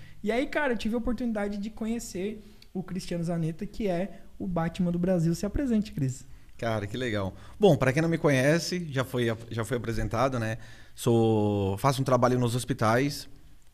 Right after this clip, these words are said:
Speaker 2: é, com criança, adolescente e adultos, né? Idosos, fazendo visita na oncologia. Mas a, a minha pegada, o meu trabalho,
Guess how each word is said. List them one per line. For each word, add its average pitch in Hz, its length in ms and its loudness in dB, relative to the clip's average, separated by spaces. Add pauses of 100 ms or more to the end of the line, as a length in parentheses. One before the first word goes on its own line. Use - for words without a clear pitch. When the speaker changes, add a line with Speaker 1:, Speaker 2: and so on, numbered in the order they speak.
(100)
Speaker 2:
é, 107 480 2
com 139 140 0
criança, 139 500 4
adolescente 123 500 0
e 131 40 4
adultos, 123 560 0
né? 113 180 0
Idosos, 127 800 2 (320)
fazendo 123 320 0
visita 123 640 0 (400)
na 117 180 4
oncologia. 151 880 4 (400)
Mas 127 300 4
a, 135 160 0
a 131 160 6
minha 156 320 6
pegada, 131 720 4
o 143 80 0
meu 120 180 2
trabalho, 117 640 2